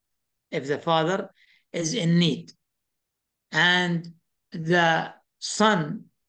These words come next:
or even the daughter, they has ability to spend on him, then it is obligation on them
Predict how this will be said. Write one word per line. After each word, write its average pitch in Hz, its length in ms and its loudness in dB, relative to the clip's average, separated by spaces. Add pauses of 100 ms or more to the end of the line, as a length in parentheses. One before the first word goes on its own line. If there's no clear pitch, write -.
(640)
or 147 180 -2
even 190 280 4
the 190 120 4
daughter, 139 400 2
they 139 280 -2
has 147 640 -4 (1080)
ability 151 720 -2 (800)
to 160 100 -4
spend 214 520 -2
on 139 120 -4
him, 135 340 -6 (220)
then 226 360 0
it 180 180 -6
is 190 140 0
obligation 185 680 0
on 143 200 -10
them 131 280 -4